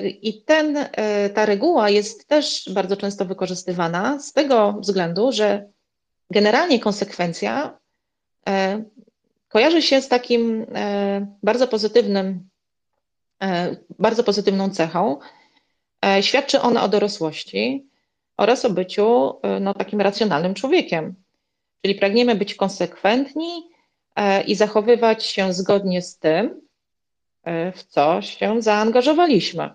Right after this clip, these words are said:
E, i ta konsekwencja jest właśnie cechą taką, no, nagradzaną społecznie, prawda? E, i stosujemy ją, e, w różnych, e, sytuacjach. I jak masz tutaj, Piotr, e, ochotę, to bardzo cię zapraszam,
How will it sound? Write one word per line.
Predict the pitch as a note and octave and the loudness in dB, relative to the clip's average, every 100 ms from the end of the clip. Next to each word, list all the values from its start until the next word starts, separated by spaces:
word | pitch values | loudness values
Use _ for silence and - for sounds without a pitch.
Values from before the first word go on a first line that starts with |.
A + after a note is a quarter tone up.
| _ _ _ _ _ _ _ _ _ | _ _ _ _ _ _ _ _ _
E, | F#3+ F3+ F#3 - | 0 2 2 -2
i | G3 | -4
ta | G3+ | -2
konsekwencja | G#3 G#3+ G#3 - B3 B3 | -2 -2 -2 0 2 2
jest | A3 | 2
właśnie | G#3 G3+ G#3 | 0 -2 -4
cechą | B3 A#3 A#3 | -2 -2 -2
taką, | A3+ A3 A3 G#3+ G#3+ _ _ _ _ _ _ _ G#3+ | -2 0 0 -2 -6 _ _ _ _ _ _ _ -2
no, | A3+ C4+ | 2 2
nagradzaną | B3+ A3+ A3 C#4+ F#3+ | 4 4 4 4 2
społecznie, | - E3+ E3 D#3+ - E3 | 0 0 0 -2 -6 -8
prawda? | E3+ F3+ A#3 D#4+ - _ _ _ _ _ _ _ _ - | -6 -2 0 0 -6 _ _ _ _ _ _ _ _ -2
E, | G3+ G3 G3 | 0 2 0
i | G3+ | -2
stosujemy | - G3+ G#3 G3+ G3 | -6 -4 -2 0 0
ją, | G3 G3 G3+ G#3 - | -2 -2 -6 -10 -12
e, | G3 F#3+ G3 G3+ G3+ G3+ - | -8 -6 -4 -6 -8 -10 -10
w | G#3 | 0
różnych, | C4 D#4+ A3 F#3+ - - - - - | 2 4 2 0 -2 -14 -18 -14 -6
e, | F3+ | -6
sytuacjach. | F3+ F3 F3 E3+ E3+ E3+ B3 D4 D4 - G#3+ | -4 -4 -2 0 -2 -2 0 0 -2 -10 -4
I | |
jak | G3+ F#3+ - _ _ _ _ _ _ _ _ - | -4 -4 -12 _ _ _ _ _ _ _ _ -6
masz | G3 | -6
tutaj, | - F#3 F3+ - _ _ | -4 -2 -2 -6 _ _
Piotr, | F#3+ F3 - - | 0 0 -4 -4
e, | F3 E3+ | -4 -4
ochotę, | F#3 - B3+ | -2 0 2
to | B3 F#3 | 2 2
bardzo | F#3+ F3+ F3+ | 0 -2 -4
cię | F3 | -4
zapraszam, | D#3 D3+ - - | -6 -6 -8 -10